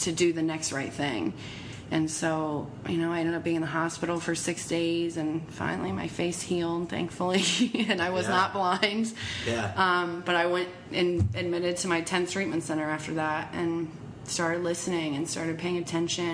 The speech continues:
Speaker 1: and started taking suggestions. And, um, my life just went up from there, which is pretty cool. It's, you know, now I like to tell my clients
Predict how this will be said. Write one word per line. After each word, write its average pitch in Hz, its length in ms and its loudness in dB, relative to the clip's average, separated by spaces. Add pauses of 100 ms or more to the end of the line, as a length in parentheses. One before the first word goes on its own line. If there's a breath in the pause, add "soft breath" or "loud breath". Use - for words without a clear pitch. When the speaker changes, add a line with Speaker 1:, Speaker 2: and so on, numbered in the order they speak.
Speaker 1:
and 160 120 -4
started 170 540 0
taking 180 440 2
suggestions. 170 1040 0 (1400 loud breath)
And, 170 200 2
um, 165 220 2
my 165 40 0
life 170 340 -2
just 170 220 -2
went 180 160 2
up 196 140 2
from 185 180 -2
there, 185 360 0 (420 loud breath)
which - 180 -4
is - 140 -4
pretty 208 300 0
cool. 208 380 0
It's, - 380 -4 (720 loud breath)
you 196 80 0
know, 180 120 4
now 185 220 2
I 185 100 2
like 180 180 0
to 185 80 -6
tell 185 200 0
my 180 140 0
clients 185 720 0